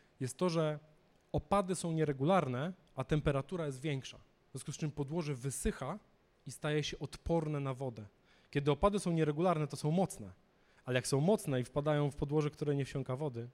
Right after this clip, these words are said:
odbija się od tego. Prze-, tutaj wypisałem sobie taki, z takiego artykułu.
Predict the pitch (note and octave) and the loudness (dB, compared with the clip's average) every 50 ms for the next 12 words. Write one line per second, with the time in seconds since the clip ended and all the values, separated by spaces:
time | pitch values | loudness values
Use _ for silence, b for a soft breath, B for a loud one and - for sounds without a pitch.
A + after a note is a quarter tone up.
0 | _ - B2+ B2 B2 D3+ C#3+ A#2+ G#2 G2+ - A2 G#2+ - _ A2+ A#2 A#2 A2 - | _ -8 -8 -6 -6 -4 -4 -4 -6 -8 -10 -14 -16 -16 _ -18 -18 -18 -20 -20
1 | _ b b b b b b - - E3 E3+ E3+ D3 D3 C#3 - - F#3 F3 E3+ | _ b b b b b b -8 -6 -4 0 0 0 0 -2 -2 -2 0 0 0
2 | D3+ D#3 D#3 - - F3+ F3 D#3+ F3 E3 E3 D#3 - D#3+ - - E3 D#3+ C#3 - | 0 -4 -8 -6 -4 -4 -4 -4 -4 -6 -6 -6 -6 -6 -4 -2 -2 -2 -2 -2
3 | E3 - E3 D3 D3+ D3+ D3 C3+ - - C#3 - D3 B2+ A#2 A2+ C#3 F#3 | -2 0 0 0 0 0 0 -2 -2 -6 -6 -4 -2 -2 0 -2 -2 -4